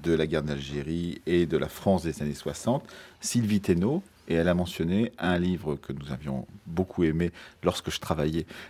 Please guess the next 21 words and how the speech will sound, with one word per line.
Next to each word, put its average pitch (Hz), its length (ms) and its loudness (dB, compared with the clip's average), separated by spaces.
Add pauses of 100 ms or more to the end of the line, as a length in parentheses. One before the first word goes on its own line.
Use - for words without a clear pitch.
à 69 80 -2
l'époque 73 400 0
à 69 140 -2
Mauvais 92 240 6
Genre, 117 480 4
avant 80 260 2
de 73 160 0
faire 78 180 0
La 76 60 0
Fabrique 76 260 0
de 78 80 2
l'Histoire. 104 500 0
C'était 82 360 2
donc, 73 340 0
euh, 69 100 0
Mon 87 180 4
Colonel 85 520 0
de 78 100 0
Francis, - 680 -8
euh, 60 200 -2
Zamponi, 90 600 2